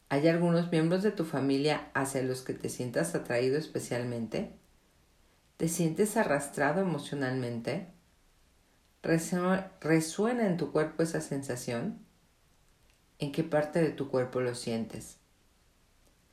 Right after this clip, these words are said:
¿Es una parte que te resulta familiar? ¿Sueles tener sensibilidades o síntomas especiales en esa zona del cuerpo?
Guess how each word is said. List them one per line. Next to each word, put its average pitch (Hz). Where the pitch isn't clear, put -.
¿Es 139
una 160
parte 151
que 202
te 170
resulta 139
familiar? 160
¿Sueles 208
tener 180
sensibilidades 147
o 131
síntomas 156
especiales 139
en 143
esa 139
zona 143
del 139
cuerpo? 123